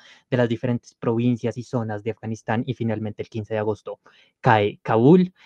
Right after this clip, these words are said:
una, eh, digamos, como para re-, hacer el recuento, yo sé que todos se deben acordar, pero también para hacer el recuento, como también vimos esa, eh, evacuación, eh, rápida y fugaz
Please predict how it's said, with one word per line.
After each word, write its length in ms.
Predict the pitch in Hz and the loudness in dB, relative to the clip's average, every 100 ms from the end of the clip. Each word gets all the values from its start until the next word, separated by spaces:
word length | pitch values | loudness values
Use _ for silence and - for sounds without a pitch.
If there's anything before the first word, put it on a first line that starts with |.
| _ - | _ 0
una, 760 | 127 123 113 110 107 107 110 | 4 6 4 2 0 -2 -6
eh, 200 | - 113 | -6 -4
digamos, 420 | 110 113 110 104 - | -4 0 0 -2 4
como 220 | 170 147 | 6 8
para 160 | 170 135 | 8 8
re-, 160 | 135 | 6
hacer 240 | 143 143 156 | 4 4 2
el 80 | 160 | 2
recuento, 380 | 156 143 110 | 2 2 0
yo 120 | 104 107 | -6 -8
sé 100 | 120 | -8
que 120 | 127 | -4
todos 240 | 123 113 | -2 -2
se 80 | 127 | -2
deben 120 | 113 | -4
acordar, 360 | 107 123 113 107 | -6 -8 -6 -6
pero 160 | - 113 | -8 -10
también 300 | 123 117 107 | -6 -8 -8
para 160 | 113 | -10
hacer 100 | 117 | -8
el 80 | 107 | -8
recuento, 320 | 117 113 107 | -8 -8 -6
como 240 | - 110 - - _ _ _ _ | -4 -4 -6 -16 _ _ _ _
también 280 | 120 120 110 | 4 4 4
vimos 300 | 113 110 117 | 2 2 0
esa, 500 | 110 117 110 110 113 _ _ _ | -4 -2 -2 -2 -4 _ _ _
eh, 340 | 135 120 113 113 117 | -4 -2 -2 -2 0
evacuación, 1000 | 139 135 117 135 - 135 123 117 117 123 | 4 4 4 0 0 4 6 4 2 -2
eh, 440 | 127 113 110 110 - _ | -6 -4 -4 -6 -10 _
rápida 680 | 135 156 151 139 135 127 123 - | -12 2 2 4 2 2 2 -2
y 80 | |
fugaz 640 | 139 139 127 110 113 - | -2 0 2 0 0 -8